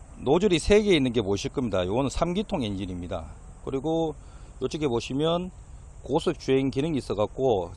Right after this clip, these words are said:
어, 장거리 이동하실 때 이제 이 기능을 사용하시면 좀 빨리 갈 수 있는 그런 옵션이 또 있고요. 구보다는 이제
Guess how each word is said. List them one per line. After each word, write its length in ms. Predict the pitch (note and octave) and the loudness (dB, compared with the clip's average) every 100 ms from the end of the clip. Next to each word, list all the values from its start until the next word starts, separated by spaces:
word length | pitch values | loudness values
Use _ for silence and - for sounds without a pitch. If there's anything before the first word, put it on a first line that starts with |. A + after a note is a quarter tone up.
| - | -10
어, 100 | A2 | -6
장거리 340 | G2+ A2 C3 E3+ | -2 0 0 0
이동하실 480 | C3 B2+ G#2+ - A#2 | 0 0 0 -4 -6
때 360 | D#3 E3 E3+ C#3 | 0 2 2 0
이제 120 | F#2+ | -4
이 280 | G2+ F#2+ B2 A2+ - | -8 -6 -6 -6 -4
기능을 260 | B2 D#3+ | -2 -2
사용하시면 680 | B2+ C3+ G#2+ - A#2 G2+ F2+ | -2 -2 -2 -4 -4 -4 -6
좀 140 | G#2+ | -10
빨리 240 | A2+ D#3+ E3+ | -6 -2 2
갈 120 | A#2+ | 0
수 100 | - | -2
있는 160 | G2+ G2+ | -6 -4
그런 380 | B2+ A#2 F#2 F2 | -4 -4 -6 -6
옵션이 360 | B2+ C3+ A#2 G2 | -6 -4 -4 -4
또 140 | F#2+ | -6
있고요. 320 | F#2 - G2 D#2+ - - - - - - - - - - - - - - - - - - - - - - - - - - - - - - - - | -6 -6 -8 -8 -12 -16 -16 -16 -16 -16 -14 -14 -14 -16 -16 -16 -16 -16 -16 -14 -14 -16 -16 -16 -16 -16 -16 -16 -16 -16 -16 -16 -16 -16 -16 -4
구보다는 680 | D3+ G#3 A3 G3+ G3+ F3+ A#2+ | 0 6 8 8 8 6 4
이제 460 | A#2 G#2 G2 E2+ | 4 4 4 -2